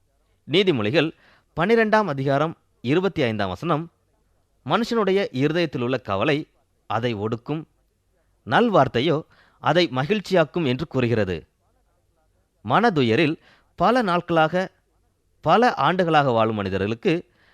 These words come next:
நல்ல ஆலோசனை வழங்கும்போது அவர்கள் அதிலிருந்து விடுதலை பெறுகிறார்கள். எவ்வாறு அவர்கள் தங்கள் பாரம் நீங்கி விடுதலை பெற்றார்கள் என்று கேட்கும்போது, "உற்சாகமூட்டும் வார்த்தைகளே"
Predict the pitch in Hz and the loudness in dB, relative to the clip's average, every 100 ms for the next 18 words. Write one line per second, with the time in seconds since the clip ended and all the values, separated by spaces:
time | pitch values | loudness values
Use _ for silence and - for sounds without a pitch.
0 | _ _ 233 196 254 254 - 147 165 151 | _ _ 0 2 2 2 2 2 2 -2
1 | 135 113 110 101 104 127 175 - _ _ | -2 -2 -2 -2 -2 -2 -4 -10 _ _
2 | _ _ _ 107 107 110 147 156 _ _ | _ _ _ -4 -2 0 0 0 _ _
3 | _ _ 110 139 175 113 113 147 160 - | _ _ -6 0 2 2 2 0 0 -4
4 | 123 160 160 127 120 117 101 98 80 - | -2 2 2 2 0 0 0 -2 -6 -10
5 | _ _ _ _ _ _ _ _ _ _ | _ _ _ _ _ _ _ _ _ _
6 | - 120 135 107 135 151 - _ _ _ | -2 0 2 2 2 -2 -8 _ _ _
7 | 160 202 240 233 - 170 165 - 131 151 | -2 0 2 2 0 -4 -4 -2 0 0
8 | 185 160 127 135 143 165 _ _ 107 147 | 0 0 -2 -2 -6 -8 _ _ -4 -2
9 | 170 143 117 135 120 117 95 - 98 - | 0 0 -2 -2 -2 -4 -6 -6 -8 -8
10 | 90 107 - 156 180 _ _ _ _ _ | -6 -4 -2 -4 -6 _ _ _ _ _
11 | 185 220 285 247 208 196 196 123 131 151 | -6 -4 -4 -2 -2 -2 -4 -4 -4 -2
12 | 151 143 | -2 0